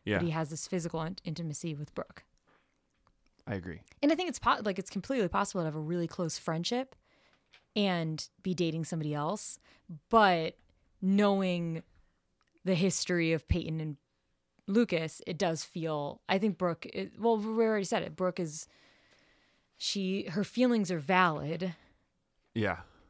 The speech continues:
Speaker 1: but I don't think it's Lucas's fault.
Speaker 2: No, it's not like he's, mm, like, manipulating
Speaker 1: Or
Speaker 2: either
Speaker 1: he's
Speaker 2: of
Speaker 1: re-,
Speaker 2: them.
Speaker 1: he's
Speaker 2: He really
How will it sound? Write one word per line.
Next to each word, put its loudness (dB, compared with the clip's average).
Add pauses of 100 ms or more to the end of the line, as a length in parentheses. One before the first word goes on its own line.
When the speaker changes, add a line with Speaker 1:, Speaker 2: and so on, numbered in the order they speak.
(220)
Speaker 1:
but 8
I 10
don't 6
think 0
it's -4
Lucas's -6
fault. -10 (1120)
Speaker 2:
No, 10
it's 6
not 4
like 0
he's, -6 (1200)
mm, -6
like, -2
manipulating 0
Speaker 1:
Or 8
Speaker 2:
either 6
Speaker 1:
he's 4
Speaker 2:
of 2
Speaker 1:
re-, 0
Speaker 2:
them. -4
Speaker 1:
he's -4
Speaker 2:
He 6 (120)
really 8